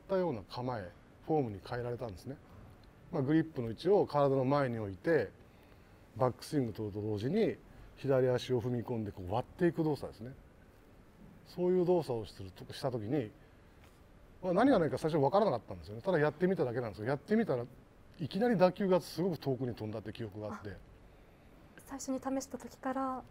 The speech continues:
Speaker 2: もう早速
Speaker 1: そうですね。
Speaker 2: 効果が出たんですね。
Speaker 1: あの、ミートすることは好きだったので、ただやっぱりそのスイングの円の弧がちっちゃい人って飛ばないんですよね。大きい人ほど飛ぶんですよ。大きくて早く振れた人が飛ぶんで、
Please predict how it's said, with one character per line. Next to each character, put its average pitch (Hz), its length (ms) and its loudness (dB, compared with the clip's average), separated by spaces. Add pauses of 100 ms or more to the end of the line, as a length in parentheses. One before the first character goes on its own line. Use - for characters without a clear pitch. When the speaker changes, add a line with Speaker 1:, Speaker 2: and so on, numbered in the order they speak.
Speaker 2:
も 214 320 -8
う - 20 -20
早 214 140 -10
速 214 260 -8
Speaker 1:
そ 220 280 6
う - 0 -
で 127 40 2
す - 100 0
ね。 - 0 -
Speaker 2:
効 - 0 -
果 - 0 -
が - 0 -
出 143 60 2
た 156 60 4
ん 147 40 2
で 139 60 0
す 135 60 0
ね。 143 60 4
Speaker 1:
あ - 20 4
の、 - 0 -
ミ 208 160 4
ー 214 40 4
ト 202 80 2
す 190 120 0
る 151 80 2
こ 143 100 -4
と 156 80 -2
は 139 60 2
好 - 80 -12
き 156 80 0
だ 131 60 0
っ - 40 -6
た 113 140 -10
の 107 100 -6
で、 127 220 2 (560)
た 202 60 0
だ 190 40 6
や 160 60 6
っ - 20 -8
ぱ - 80 -2
り 156 60 0
そ 139 100 -4
の 135 60 0
ス - 240 -2
イ 262 40 4
ン 262 360 6
グ 240 80 4
の 220 340 6 (720)
円 220 300 4
の 107 220 -4 (500)
弧 170 120 6
が 156 140 6
ち - 200 -4
っ 139 40 -4 (120)
ち 180 80 4
ゃ 170 80 10
い 117 140 2 (240)
人 139 140 -4
っ - 20 -2
て - 60 -14
飛 - 120 -4
ば 143 140 0
な 139 120 -2
い 104 40 -8
ん - 20 -8
で 98 60 -14
す - 40 -20
よ 104 60 -10
ね。 123 100 -12 (120)
大 247 380 6
き 254 240 2
い - 20 -2
人 - 180 -2
ほ 113 80 -2
ど 113 80 -4
飛 120 180 -4
ぶ 117 80 -2
ん 104 40 -6
で 95 60 -8
す - 40 -14
よ。 135 80 -8
大 220 200 4
き - 60 -12
く - 80 -18
て 160 80 2
早 160 180 6
く 123 160 -4
振 127 140 -6
れ 120 60 -4
た 113 80 -8
人 - 160 -12
が 101 60 -8
飛 104 180 -10
ぶ 107 60 -8
ん 95 160 -10
で、 101 220 -8